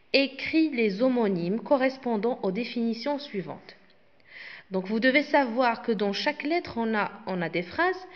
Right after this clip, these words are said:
qui contiennent des homonymes, mais qui s'écrivent différemment et qui ont, euh,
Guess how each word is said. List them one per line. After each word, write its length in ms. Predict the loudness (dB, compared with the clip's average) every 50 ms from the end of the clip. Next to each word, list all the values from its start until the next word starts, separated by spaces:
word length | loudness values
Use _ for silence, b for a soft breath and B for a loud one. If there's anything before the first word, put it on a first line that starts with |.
| B B B B B B -14
qui 120 | -14 -14 -12
contiennent 520 | -2 0 0 0 0 0 0 0 2 2
des 200 | 2 0 2 2
homonymes, 520 | 0 2 2 0 -2 -2 -4 -6 -8 -10 -14 B B B B B B B
mais 360 | -2 0 2 2 2 0 -2
qui 140 | -4 -8 -10
s'écrivent 420 | -6 -6 -6 -6 -2 0 0 0
différemment 600 | 0 -2 -6 -2 0 0 0 2 0 0 0 0 2
et 180 | 2 0 0
qui 240 | -2 -6 -4 -2 0
ont, 300 | 0 0 0 0 0 0
euh, 360 | 0 0 -2 -4 -4 -4 -6